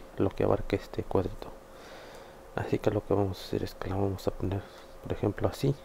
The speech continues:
y ya. Pero si ustedes tienen su imagen entera y la quieren poner toda, pues ya le arrastran y la ponen allí. Bueno, eso fue t-, todo por ahora, así que ya nomás le,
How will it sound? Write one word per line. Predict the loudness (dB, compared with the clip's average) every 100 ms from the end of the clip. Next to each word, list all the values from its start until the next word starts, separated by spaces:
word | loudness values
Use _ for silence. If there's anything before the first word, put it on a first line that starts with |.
| -16 -18 -18 -16 -16 -16 -18 -18 -18 -18 -18 -18 0
y | 6 8
ya. | 10
Pero | 8 8
si | 4
ustedes | 4 6 6
tienen | 4 4 4
su | 2
imagen | 2 4 2
entera | 4 4 6
y | 6
la | 2
quieren | 2 2 4
poner | 2 0
toda, | 2 2
pues | 2 2 2
ya |
le | 0 -4 -2 2
arrastran | 2 2 2 0
y | 0
la | -2
ponen | -4 -2 0
allí. | 2 2 0 -6 -18 -18 -18 -18 -18 -16 -14 -12 -12 -14 -18 -18 0
Bueno, | 4 6
eso | 4 4
fue | 4
t-, | 4 -2 -4 2
todo | 8 8 6
por | 2 2
ahora, | 4 4 0 -6 -6 -2
así | 0 0 -2
que | 0 0 -2 -8 -18 -18 -18 -12 0
ya | 2
nomás | 4 4 4
le, | 4 2